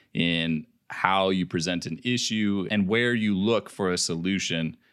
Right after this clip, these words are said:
when we're talking about a system, because there's all these simple management fixes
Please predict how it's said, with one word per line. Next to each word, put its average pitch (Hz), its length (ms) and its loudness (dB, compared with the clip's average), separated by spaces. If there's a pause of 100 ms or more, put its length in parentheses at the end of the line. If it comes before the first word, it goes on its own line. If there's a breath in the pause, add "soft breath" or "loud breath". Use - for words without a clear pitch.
(140 soft breath)
when 95 180 2
we're 92 60 2
talking 90 300 0
about 87 180 0
a 82 40 -6
system, 90 600 -2 (380)
because 98 320 0
there's 98 160 -2 (400)
all 127 340 2
these 98 260 2
simple 101 640 0
management 104 600 -2
fixes 85 680 -6